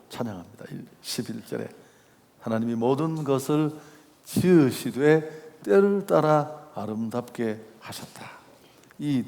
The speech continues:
때, 스물여덟 번이나 나옵니다. 이, 에, 단락 속에 기회를 말하는데, 에, 모두가 하나님의 작정과 섭리 아래서 일어나는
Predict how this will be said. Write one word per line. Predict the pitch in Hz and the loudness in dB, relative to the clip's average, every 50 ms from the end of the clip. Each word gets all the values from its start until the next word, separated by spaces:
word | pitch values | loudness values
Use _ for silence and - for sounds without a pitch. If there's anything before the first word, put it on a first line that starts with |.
| - - | -6 -4
때, | - - 165 156 131 104 90 - - - - - - - - - _ _ _ _ _ _ _ _ | 0 4 6 6 6 4 0 -6 -12 -18 -20 -20 -20 -20 -20 -20 _ _ _ _ _ _ _ _
스물여덟 | - - - - 185 180 175 170 160 135 135 160 160 151 131 120 | -18 -14 -10 -6 -6 -4 -4 -4 -4 -4 -4 -2 -2 -2 -4 -4
번이나 | - - 120 113 104 101 95 110 107 107 | -6 -8 -8 -8 -6 -6 -6 -6 -8 -8
나옵니다. | 107 104 95 101 104 107 - - - - - | -10 -10 -12 -14 -14 -16 -16 -16 -18 -16 -16
이, | - - - - 117 117 - - - _ _ _ _ _ _ - - | -14 -14 -12 -14 -14 -18 -20 -20 -20 _ _ _ _ _ _ -16 -16
에, | - - 113 - - - _ _ _ _ | -14 -14 -16 -18 -20 -20 _ _ _ _
단락 | - 104 113 113 101 - - | -2 0 0 0 -2 -4 -6
속에 | - - 110 104 98 - 107 - - - - - - - - _ _ _ _ | -10 -10 -10 -10 -8 -10 -14 -14 -16 -20 -20 -20 -20 -20 -20 _ _ _ _
기회를 | - - - 165 151 131 139 127 110 113 131 139 131 123 | -14 -4 -2 -2 2 2 2 2 4 2 2 2 0 0
말하는데, | 113 107 104 104 107 110 113 120 123 123 113 113 117 | -2 -2 -2 -2 0 0 0 0 -2 0 2 6 6
에, | 123 127 123 123 - - - - - - - - _ _ _ - - - - - - - | 6 6 4 2 -4 -10 -18 -20 -20 -20 -20 -20 _ _ _ -16 -14 -12 -10 -10 -10 -8
모두가 | - 110 127 143 135 147 135 135 135 139 135 131 127 135 - - - - - | -4 -2 0 0 0 0 4 6 8 8 8 6 4 0 -8 -14 -18 -20 -4
하나님의 | - - 143 143 139 139 135 139 131 | 0 2 4 4 4 4 4 2 2
작정과 | 135 - 131 127 - - - - 151 147 147 147 135 135 143 143 143 139 135 139 - - - - - - - | 2 0 -2 -2 -2 -6 -2 0 0 0 0 -2 2 4 6 8 8 6 4 2 -4 -12 -16 -18 -20 -20 -20
섭리 | - - - - - 165 165 165 165 160 156 151 | -18 -16 -8 -6 -6 -6 -4 -6 -6 -4 0 2
아래서 | 143 139 135 135 120 - - | 4 4 4 4 2 0 -2
일어나는 | 120 117 117 117 107 101 98 98 101 117 127 123 110 | -2 0 0 0 0 -2 -2 -2 0 2 2 2 0